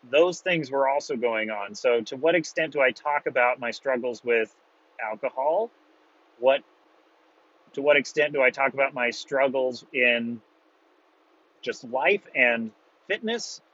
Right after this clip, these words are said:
and my feelings of depression and self-worth?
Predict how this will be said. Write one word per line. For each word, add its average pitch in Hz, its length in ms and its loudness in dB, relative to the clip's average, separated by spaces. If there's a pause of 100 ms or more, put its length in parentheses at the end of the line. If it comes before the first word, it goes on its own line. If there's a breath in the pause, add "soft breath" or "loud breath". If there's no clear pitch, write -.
(300)
and 120 480 0
my 123 400 -6 (180)
feelings 160 420 -4
of 120 200 0
depression 160 560 -4
and 123 120 -8
self-worth? 135 920 -4